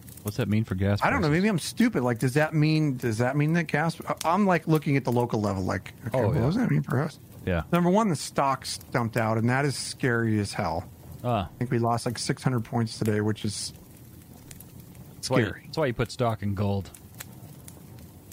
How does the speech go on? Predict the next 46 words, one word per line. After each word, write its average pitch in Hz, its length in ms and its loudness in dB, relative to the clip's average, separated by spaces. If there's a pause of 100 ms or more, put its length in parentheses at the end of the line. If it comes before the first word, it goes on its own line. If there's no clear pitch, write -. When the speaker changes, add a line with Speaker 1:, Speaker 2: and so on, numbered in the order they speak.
(520)
Speaker 1:
Did 117 120 0
it 135 80 0
drop 131 240 2
Speaker 2:
Right. 117 80 4
Speaker 1:
too? 147 140 0 (1200)
Speaker 2:
What's 123 140 0
that? 165 240 -2
Speaker 1:
Did 98 160 -6
gold 135 220 2
drop 143 260 0
too? 160 260 0 (1200)
I'm 113 140 -2
talking 123 380 0
as 107 100 0
Speaker 2:
I 170 40 4
Speaker 1:
if 226 60 2
Speaker 2:
don't 359 80 2
Speaker 1:
I 107 80 4
Speaker 2:
know. - 60 6
Speaker 1:
have - 120 2
Speaker 2:
I 160 100 6
Speaker 1:
stock - 120 4
Speaker 2:
think 311 140 0
Speaker 1:
in - 40 2
Speaker 2:
gold's 202 220 4
Speaker 1:
gold. 170 80 -2
Speaker 2:
pretty 180 160 4
Speaker 1:
I 147 40 4
Speaker 2:
darn 139 220 4
Speaker 1:
really 107 100 -2
Speaker 2:
stable. 113 360 2
Speaker 1:
don't. 175 240 -6 (680)
Speaker 2:
Yeah, 180 80 2
but 175 140 2
gold's 220 280 2
pretty 170 300 4
stable. 104 420 -2 (240)
Speaker 1:
Good. 90 200 0 (200)
Speaker 2:
And 165 60 4
that's 190 160 2
why 196 100 4
people 175 320 4
invest 135 400 2
in 110 100 4
gold. 98 240 -2 (1080)
Speaker 1:
Good. 90 160 -2